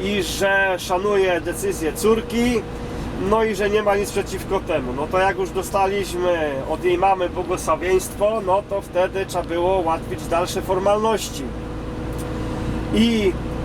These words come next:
e, trzeba było jechać do Krakowa,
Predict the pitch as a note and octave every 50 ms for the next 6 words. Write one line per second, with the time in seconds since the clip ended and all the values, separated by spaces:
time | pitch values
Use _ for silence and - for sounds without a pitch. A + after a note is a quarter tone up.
0 | - - - - - - - D3+ D3+ D#3 D#3 D#3+ D#3 D#3 D#3 D3+ D3 D3 D3 D3
1 | D3 C#3+ C#3+ C#3+ C#3 C#3 C3+ C3 B2+ - D3 - - - - - - - G3 G3+
2 | F3+ G3 G#3+ A#3 B3 A#3 A3 G3+ A3 A#3 A3+ A3 A3 - - - G#3 G3+ - G3
3 | F3+ E3+ - F3+ F3 E3 C#3+ F3+ F#3 G3 G3+ G#3 G#3